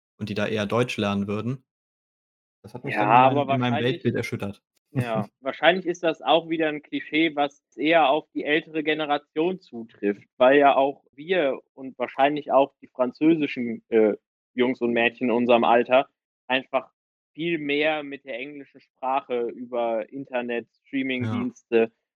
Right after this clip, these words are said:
Speaker 2: äh, aufwachsen und das auch viel besser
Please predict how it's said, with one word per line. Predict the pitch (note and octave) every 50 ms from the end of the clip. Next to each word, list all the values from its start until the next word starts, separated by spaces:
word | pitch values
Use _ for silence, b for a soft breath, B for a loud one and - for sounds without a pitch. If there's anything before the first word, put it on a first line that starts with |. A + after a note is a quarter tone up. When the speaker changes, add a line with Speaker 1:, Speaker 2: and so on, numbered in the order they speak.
| _ _ -
Speaker 2:
äh, | B2 B2 B2 A#2 A#2 A#2 _ -
aufwachsen | A2+ A#2+ D3+ F3 F3 - - B2 A#2 A#2 _ _ _ - C3+ C#3 D3+ D3+ - _ _
und | - C3 C3+ B2
das | C3 C3 - _ -
auch | A#2+ C3 D3+ D3+ - - _ _ _ _ _ _ _ _ _ _ _
viel | - D3+ E3 F3 E3+ D#3+
besser | D3 D3 D3 D3+ D3 - D#3 C#3+ C#3+